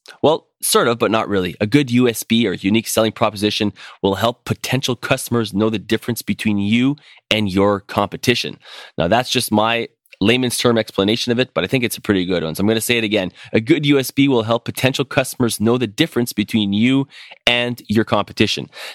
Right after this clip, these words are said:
Now, I've definitely covered this in the past, but a good way to find out your U S P or unique selling prop is to study your competition. Not copy, study. And what are they doing well?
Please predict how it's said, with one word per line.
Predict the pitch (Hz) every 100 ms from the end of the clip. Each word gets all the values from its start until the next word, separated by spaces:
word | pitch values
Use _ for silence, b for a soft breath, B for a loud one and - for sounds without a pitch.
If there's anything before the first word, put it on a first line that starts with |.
| -
Now, | 95
I've | 123
definitely | - 143 - 147
covered | - 127 120 107
this | 113 - -
in | 101
the |
past, | 78 - 127 127 -
but | -
a | 87
good | 87 113
way | 107 104
to | 107 -
find | - 98 101
out | 101 101 -
your | 92 110 143
U | 131 135
S | 139 -
P | 147 151 B B B
or | 107
unique | 104 113 123
selling | - 131 131 131
prop | - 127 131 B B 120
is | 117 -
to |
study | 117 - 120 127 135 -
your | 98
competition. | - 90 82 - 73 - - b b _
Not | 82 95 -
copy, | 151 135 104
study. | 104 - 135 101 71 B B B
And | 85 85 85
what | 120
are | 156
they | 143
doing | 113 117 113 107
well? | 113 82